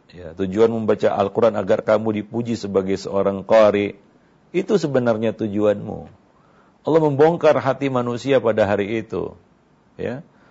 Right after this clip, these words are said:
Allah membongkar semua kebohongan yang disembunyikan oleh manusia pada saat itu.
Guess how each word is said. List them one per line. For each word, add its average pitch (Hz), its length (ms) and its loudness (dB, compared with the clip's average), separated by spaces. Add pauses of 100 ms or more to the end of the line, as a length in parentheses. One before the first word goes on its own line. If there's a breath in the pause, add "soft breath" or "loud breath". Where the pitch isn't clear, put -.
(140 soft breath)
Allah 120 160 2
membongkar 131 560 2
semua 123 500 -2
kebohongan 110 800 2 (560 soft breath)
yang 113 240 -2
disembunyikan 120 560 -2
oleh 101 320 -4
manusia 101 480 0
pada 90 320 2
saat 92 400 -4
itu. 85 440 -6